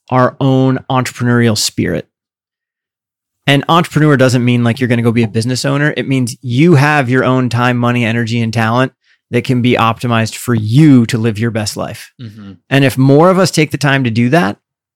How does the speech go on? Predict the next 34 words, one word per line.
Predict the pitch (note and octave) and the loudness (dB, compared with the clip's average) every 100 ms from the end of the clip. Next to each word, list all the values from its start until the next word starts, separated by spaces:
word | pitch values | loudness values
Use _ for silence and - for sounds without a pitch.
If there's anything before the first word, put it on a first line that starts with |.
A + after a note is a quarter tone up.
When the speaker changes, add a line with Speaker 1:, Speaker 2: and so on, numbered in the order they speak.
| _ | _
Speaker 1:
it | B2+ B2+ | -2 -2
makes | C3 B2+ A2 | 0 -2 0
for | B2+ | -2
a | |
better | A2+ G#2+ F2 | 0 0 -4
world. | - D2+ - _ _ | -10 -14 -16 _ _
Speaker 2:
Yep. | A#2 - _ _ _ _ _ - | -20 -20 _ _ _ _ _ 0
Speaker 1:
And | D3+ | 2
the | D#3 | 4
other | D#3+ F#3+ | 4 4
thing | E3+ D3+ | 2 0
that | F#2+ | 0
I | C3 | 0
think | D3 F3 | 0 0
about | C3+ C3 | 2 2
a | |
lot | B2 A#2+ A#2+ | 2 0 0
when | A#2+ | -2
I | |
think | A2+ B2 | -2 -4
about | A2+ A2 - | -2 -4 -4
this | A2+ C3+ - | 0 0 2
type | B2+ A2 | 0 0
of | A2+ | -2
work | A2 G#2+ - - | -4 -6 -8 -2
is | B2+ A2 - - - - - | 0 0 -4 -20 -20 -14 0
if | C#3+ - | 0 0
we | B2 D3+ | 2 4
don't | F3 F3 | 4 2
make | D3 C#3+ | 0 -4
a | |
plan | - B2+ B2+ | -4 -2 -2
for | - B2+ | 0 0
ourselves, | A2+ A#2 A2 C3+ - - | 0 -2 -2 -4 -8 -18